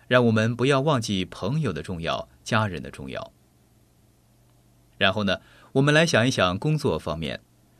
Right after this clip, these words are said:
每一个人活在地上都要工作，这当然是神的心意。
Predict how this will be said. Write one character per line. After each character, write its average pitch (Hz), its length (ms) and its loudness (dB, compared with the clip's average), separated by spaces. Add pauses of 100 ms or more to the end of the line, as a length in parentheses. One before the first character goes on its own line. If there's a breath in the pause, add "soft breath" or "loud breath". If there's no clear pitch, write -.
(240 soft breath)
每 143 200 4
一 185 40 2
个 196 120 6
人 156 200 4
活 123 200 0
在 123 180 2
地 117 180 2
上 80 360 0
都 147 200 0
要 85 260 2
工 135 220 -2
作， 80 320 -4 (240)
这 127 120 2
当 156 140 4
然 131 140 2
是 107 240 0
神 85 220 -4
的 87 80 -4
心 120 240 -4
意。 113 200 -4